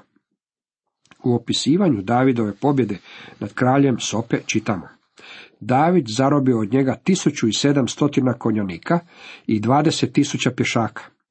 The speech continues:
Ispresjecao je petne žile svim s-, konjima od bojnih kola. Ostavio ih je samo stotinu.” Hadadezer, sopski kralj, imao je kraljevstvo koje se protezalo sve do rijeke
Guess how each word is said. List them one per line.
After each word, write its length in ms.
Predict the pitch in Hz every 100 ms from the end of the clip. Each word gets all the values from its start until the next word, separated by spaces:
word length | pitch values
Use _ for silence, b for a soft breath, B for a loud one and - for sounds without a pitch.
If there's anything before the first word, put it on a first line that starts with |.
| B B B B B
Ispresjecao 840 | 127 - 131 - 175 190 - 175
je 240 | 160 139 -
petne 300 | 175 180 151
žile 280 | 123 170 147
svim 280 | - 208 185
s-, 240 | - -
konjima 480 | - 165 180 175 160 -
od 200 | 135 120
bojnih 340 | 131 135 127
kola. 360 | - 151 143 95 - _ b b b b b
Ostavio 480 | 110 113 131 120 117
ih 200 | 113 -
je 80 | 110
samo 360 | - 131 131 -
stotinu.” 420 | - 107 - - - _ _ _ B B B B B B
Hadadezer, 1040 | - 101 120 110 - 117 127 143 151 156 - _ _ _ _ _ -
sopski 440 | 156 160 - 95
kralj, 340 | - 113 135 -
imao 320 | 131 139 135
je 120 | 123
kraljevstvo 560 | - 120 139 131 - 117
koje 240 | - 127
se 200 | 120 110
protezalo 540 | 113 - 131 127 127
sve 240 | 113 - 156
do 120 | 135
rijeke 440 | 120 127 123 131